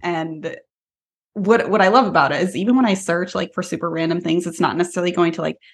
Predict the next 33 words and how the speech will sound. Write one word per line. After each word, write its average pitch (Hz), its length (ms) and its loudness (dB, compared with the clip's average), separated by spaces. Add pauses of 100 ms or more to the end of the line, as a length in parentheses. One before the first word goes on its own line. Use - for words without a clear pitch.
(220)
affect 190 300 0
my 175 120 0
algorithm 165 540 0
too - 220 -2
much, 226 420 4
which, 185 280 -2
it, 190 200 4
which 190 140 2
is 170 120 0
great. 170 260 2
Like, 170 120 0
'cause 180 160 -2
if 185 100 -2
I'm, 185 140 2
like, 175 260 2 (220)
s-, - 240 -18 (100)
like, 165 260 -4 (260)
you 180 100 0
know, 175 80 6
if 175 100 2
I 180 40 2
really 208 260 0
like 190 200 2
watching 185 320 2
dog 165 260 2
videos 147 300 -6
and 160 80 -2
all 165 80 0
of 160 60 -4
a - 40 -10
sudden 175 180 0
I, 165 120 0
like, 156 240 -6